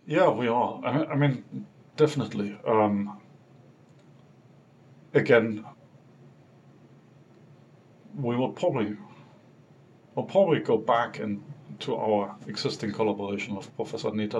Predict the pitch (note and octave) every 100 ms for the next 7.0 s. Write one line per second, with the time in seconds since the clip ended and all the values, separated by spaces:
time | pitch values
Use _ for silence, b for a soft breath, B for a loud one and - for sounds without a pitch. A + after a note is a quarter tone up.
0 | G#2+ G#2 - A2+ A2 G#2+ G#2+ G#2+ G#2+ G#2
1 | - F#2 D#2+ B B B B B B -
2 | - A#2+ G#2+ G2+ G2+ - - - - _
3 | _ - _ - - C3 C3+ A2+ A2 G#2
4 | G2+ - - A#2 G#2+ G2 G#2 - - -
5 | - - - - - - A2+ G#2+ A2 A2
6 | G#2+ A2 - A2 - G#2+ G2+ G#2+ G2